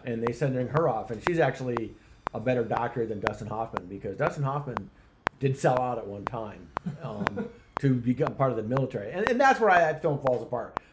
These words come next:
Speaker 1: Dustin Hoffman, I, I believe, is a major in this movie,
Speaker 2: Oh, yeah.
Speaker 1: or a colonel. He's a colonel.
Speaker 2: Yeah.
Speaker 1: And, uh, so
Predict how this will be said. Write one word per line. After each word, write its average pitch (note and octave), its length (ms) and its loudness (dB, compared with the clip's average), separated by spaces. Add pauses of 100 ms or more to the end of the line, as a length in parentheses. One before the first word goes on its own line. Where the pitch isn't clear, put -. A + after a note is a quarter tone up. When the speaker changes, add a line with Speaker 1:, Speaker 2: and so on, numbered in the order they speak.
(120)
Speaker 1:
Dustin E3+ 260 6
Hoffman, C#3+ 480 2
I, A#2 180 -4
I A#2 60 -8
believe, B2+ 220 0
is A#2+ 80 0
a G#2+ 80 -4
major C3+ 560 0
in C#3+ 100 -2
this D3 240 0
movie, F3 280 -8 (460)
Speaker 2:
Oh, B2 60 -14 (100)
yeah. G#2+ 80 -2
Speaker 1:
or B2+ 120 4
a - 40 -8
colonel. D3+ 360 -2
He's C#3 100 2
a D3 60 6
colonel. D3+ 300 -2 (200)
Speaker 2:
Yeah. A2+ 160 -12 (280)
Speaker 1:
And, A#2+ 320 -2
uh, G#2+ 320 -2 (500)
so A2 540 0